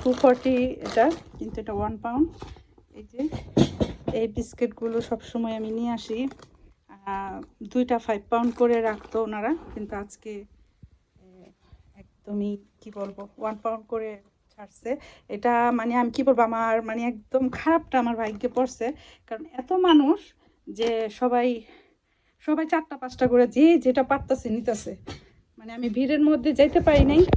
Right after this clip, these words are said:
যার কারণে একদম বিস্কিটটা যাই একটা পাইছি, তাও একটু ভাঙ্গা টাঙ্গা।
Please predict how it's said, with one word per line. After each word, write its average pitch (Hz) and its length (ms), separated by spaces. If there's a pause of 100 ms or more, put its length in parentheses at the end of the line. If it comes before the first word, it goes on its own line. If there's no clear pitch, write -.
যার 240 180
কারণে 247 400
একদম 233 280
বিস্কিটটা 220 800
যাই 240 300
একটা 254 260
পাইছি, 254 420
তাও 214 340
একটু 214 200
ভাঙ্গা 202 300
টাঙ্গা। 208 360